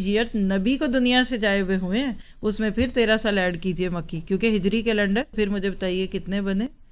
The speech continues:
फोर्टीन हंड्रेड फिफ्टी सिक्स साल पुरानी ये इमारत है और आज भी बड़ी शान है इसकी। ये अलग बात है कि आज हमने इसकी खिड़कियां, बाजू, शीशे तोड़ ताड़ दिए हैं।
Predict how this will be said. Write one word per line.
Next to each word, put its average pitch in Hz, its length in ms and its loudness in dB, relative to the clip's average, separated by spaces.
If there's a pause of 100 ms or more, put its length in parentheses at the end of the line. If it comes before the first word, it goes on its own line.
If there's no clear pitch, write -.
(260)
फोर्टीन 185 420 0
हंड्रेड 214 480 2
फिफ्टी 208 580 -2
सिक्स - 540 -2 (260)
साल 185 380 0
पुरानी 180 440 -2
ये 185 140 -2
इमारत 170 420 -4
है 190 120 -6 (1120)
और 214 160 0
आज 247 240 6
भी 254 120 0
बड़ी 214 240 2
शान 190 340 -2
है 190 60 -2
इसकी। 165 320 -10 (1300)
ये 220 80 4
अलग 214 280 4
बात 180 280 0
है 185 80 0
कि 185 160 -4
आज 175 320 -2
हमने 175 380 -2
इसकी 170 360 -8
खिड़कियां, 180 580 -6
बाजू, 170 380 -2
शीशे 175 400 -6
तोड़ 165 260 -4
ताड़ 160 240 -6
दिए 160 180 -10
हैं। 180 220 -12